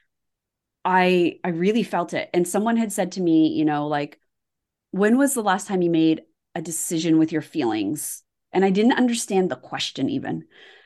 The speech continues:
And I was like, "What do you mean?" I'm like, "I'm really good at making logical decisions. I'm really good at making the rational choices. I follow my passion."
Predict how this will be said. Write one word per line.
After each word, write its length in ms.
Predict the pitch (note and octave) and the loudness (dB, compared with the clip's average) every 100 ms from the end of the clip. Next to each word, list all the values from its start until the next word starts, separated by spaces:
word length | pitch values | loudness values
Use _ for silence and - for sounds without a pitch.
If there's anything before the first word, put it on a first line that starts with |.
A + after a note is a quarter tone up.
| _ | _
And 80 | - | -2
I 0 | |
was 100 | F#3+ | 0
like, 80 | G3+ | 2
"What 60 | A#3+ | 2
do 60 | |
you 60 | B3+ | 4
mean?" 200 | C#4+ B3+ | 4 4
I'm 80 | E3+ | 2
like, 160 | E3 | 0
"I'm 240 | - A3 C4 | -2 0 2
really 240 | C4 C4+ | 2 0
good 180 | A3 B3 | 0 -2
at 80 | A3+ | -2
making 320 | G3+ G#3 A#3 | -4 -2 -2
logical 400 | G#3 G#3 A3+ A#3 | 0 -2 -4 -4
decisions. 720 | G#3 G#3+ - G#3 G#3+ F#3 D#3+ | -4 -4 -2 -2 2 0 2
I'm 140 | D#3+ | 0
really 200 | G3 G#3+ | 0 -4
good 140 | A3 A#3 | -2 -2
at 100 | - | -2
making 240 | G3+ G#3+ | -4 -4
the 80 | G#3+ | -4
rational 460 | G#3 G#3 A#3 A3+ G#3 | 0 0 -2 -6 -6
choices. 420 | A#3 G#3+ G3+ - | -4 -4 -4 -4
I 160 | A#3 D#4+ | -2 0
follow 320 | D4 C#4+ C#4+ | 2 4 4
my 180 | C#4+ C#4 | 4 2
passion." 880 | A3 B3 C#4 - G#3+ F3+ G#2+ E3+ | -2 -2 -2 -2 -2 -2 -4 -10